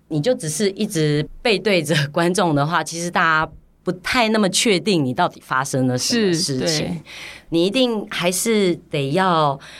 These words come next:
Speaker 1: 稍微有，有，有一些转身，或者是想办法转个侧面都好，或者是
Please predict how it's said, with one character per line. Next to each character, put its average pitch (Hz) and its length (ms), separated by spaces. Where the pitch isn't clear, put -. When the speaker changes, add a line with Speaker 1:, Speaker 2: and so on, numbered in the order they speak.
Speaker 1:
稍 208 260
微 175 220
有， 131 400
有， 147 200
有 147 200
一 - 20
些 202 300
转 147 340
身， 185 260
或 247 140
者 156 140
是 180 340
想 143 280
办 214 220
法 - 540
转 143 180
个 151 80
侧 214 260
面 202 240
都 175 200
好， - 180
或 180 160
者 156 60
是 156 240